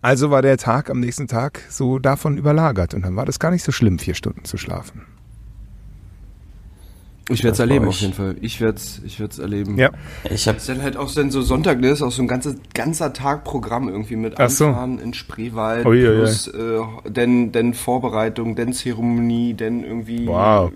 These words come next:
Speaker 1: cool.
Speaker 2: Bootstour,
Speaker 3: Ja, das
Speaker 2: dann Essen, dann Party, dann Übernachtung.
Speaker 1: Cool,
Speaker 3: Ja,
Speaker 1: cool,
Speaker 3: v-,
Speaker 1: cool.
Speaker 3: vor allem, äh, Chris, wie, wie weit ist das weg?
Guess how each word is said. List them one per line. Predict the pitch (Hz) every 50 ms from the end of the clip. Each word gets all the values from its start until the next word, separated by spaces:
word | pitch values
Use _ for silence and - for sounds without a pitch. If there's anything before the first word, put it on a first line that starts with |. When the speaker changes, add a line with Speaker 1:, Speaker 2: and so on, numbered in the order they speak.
| -
Speaker 1:
cool. | 110 117 110 90 - 113 101
Speaker 2:
Bootstour, | 120 135 135 - - - - 123
Speaker 3:
Ja, | 117 113 - - 113
das | - 113 120 127
Speaker 2:
dann | 131 123
Essen, | - - 113 135 131 - 131 131 131 131 127 123 110
dann | 117 117 123 123
Party, | - - 117 107 113 120 117 - 120 117 117 110
dann | 113 113 117
Übernachtung. | - 80 104 110 107 101 104 104 104 - 113 107 104 104 101 104 - - - - - - - - - - - - - - - - - - -
Speaker 1:
Cool, | 98 92 98 113 120 113 107
Speaker 3:
Ja, | 110 123 120 107 110
Speaker 1:
cool, | 107 101
Speaker 3:
v-, | - -
Speaker 1:
cool. |
Speaker 3:
vor | 117 113 117 117
allem, | 117 117 117 107
äh, | - - - - - - - - 110 - - - - -
Chris, | - - 147 127 110
wie, | 113 131 147 143 127
wie | 127 131 143
weit | 160 170
ist | 190 190 - -
das | 202 175 185
weg? | 226 247 - - -